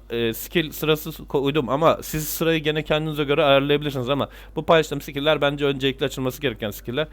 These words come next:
Bunlar açıldığı zaman bu karakter, e, P V'de, e, yükü üzerinden alacaktır diye düşünüyorum. Kasarken de rahat rahat kasabilecektir. E, belli bir level'e kadar zorlandığınız oluyor. E, ondan sonra belli skill'leri açtıktan sonra rahatladığınız oluyor. Hani oyunun başında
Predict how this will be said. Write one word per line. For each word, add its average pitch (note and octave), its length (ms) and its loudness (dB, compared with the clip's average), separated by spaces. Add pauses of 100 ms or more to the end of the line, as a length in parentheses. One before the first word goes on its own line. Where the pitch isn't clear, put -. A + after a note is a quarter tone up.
(260)
Bunlar D3+ 180 0
açıldığı D3+ 320 -2
zaman A#2+ 260 -2
bu C3+ 40 -4
karakter, C3+ 400 0
e, - 240 -10
P D3+ 180 -6
V'de, A2+ 520 0
e, F2+ 600 -8
yükü C#3 360 -4 (140)
üzerinden B2+ 400 -2
alacaktır B2 500 0
diye A2 100 -6
düşünüyorum. A#2 400 -6
Kasarken B2+ 420 -2
de C3 80 0
rahat B2 280 0
rahat A#2 180 -2
kasabilecektir. B2 640 -2 (420)
E, A2 420 2
belli D#3+ 260 4
bir D#3+ 60 -2
level'e D#3+ 220 4
kadar D#3 260 2
zorlandığınız D3 680 2
oluyor. C#3+ 380 0 (500)
E, G#2+ 120 0
ondan C#3+ 340 2
sonra C#3 360 0
belli C3 220 6
skill'leri C3+ 380 -2
açtıktan C#3 320 -2
sonra C3+ 280 0
rahatladığınız C3 540 0
oluyor. C3+ 340 -2
Hani C3 200 -2
oyunun C3+ 280 0
başında C#3 600 0